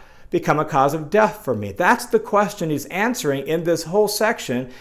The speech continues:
about the things I want to do, I don't do, and the things I don't want to do, I do. In other words, what the Apostle Paul's talking about is he's talking about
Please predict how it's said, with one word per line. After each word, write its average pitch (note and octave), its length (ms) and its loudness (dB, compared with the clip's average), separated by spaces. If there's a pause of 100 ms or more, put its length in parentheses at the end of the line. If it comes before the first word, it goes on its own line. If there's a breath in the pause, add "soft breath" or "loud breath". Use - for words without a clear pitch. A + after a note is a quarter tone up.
(220 loud breath)
about D#3 320 2
the F#3 80 0
things F#3 320 2
I D#3+ 100 6
want E3+ 260 6
to F3+ 60 0
do, E3+ 180 6
I C#3+ 80 6
don't F3 340 4
do, C#3+ 100 4
and C#3+ 80 4
the D3 60 -4
things E3 240 -2
I D3+ 80 2
don't F3 360 4
want C#3+ 200 0
to B2+ 60 -2
do, C3+ 180 0
I C#3+ 80 2
do. F3 140 4
In C#3 180 0
other B3+ 320 4
words, C3 520 2 (320 loud breath)
what D3+ 220 2
the D3+ 120 2
Apostle F#3 520 2
Paul's G#3+ 320 2
talking F#3+ 440 -2
about A#2+ 340 2
is B2+ 240 2 (220 loud breath)
he's D3 200 -4
talking G3+ 480 2
about D3 440 4